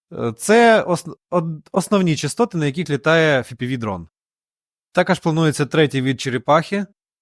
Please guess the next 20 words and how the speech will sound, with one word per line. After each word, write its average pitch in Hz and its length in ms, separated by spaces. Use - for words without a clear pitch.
від 147 140
F 143 180
P - 20
V-дронів. 151 640
Це 160 220
будуть 143 240
діапазони 127 600
на 123 140
таких 120 240
маленьких 131 260
квадрофілярних 123 560
антенах 165 360
від 135 140
два 127 260
і 123 40
один 135 300
до 131 80
два 120 200
і 110 60
сім. 95 300